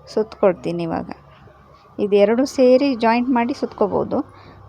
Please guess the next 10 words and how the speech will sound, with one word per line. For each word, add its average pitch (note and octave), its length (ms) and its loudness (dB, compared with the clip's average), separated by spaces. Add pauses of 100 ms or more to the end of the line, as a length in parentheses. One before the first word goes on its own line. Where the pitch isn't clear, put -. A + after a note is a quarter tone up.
(100)
ನಾನು B3 280 2 (180)
ಈ A3+ 120 -2
ಥರನೇ A#3 380 -2
ಸುತ್ತಿದ್ದೀನಿ. F#3 760 -6
ಇದು, F#3+ 200 -2 (840)
ಆ, F#3+ 80 -6 (180)
ಕ್ರೀಮ್ A#3 300 0
ಕಲರ್ G#3+ 320 0
ಬ್ಲೌಸ್ G#3 300 2
ಪೀಸು G#3+ 320 -2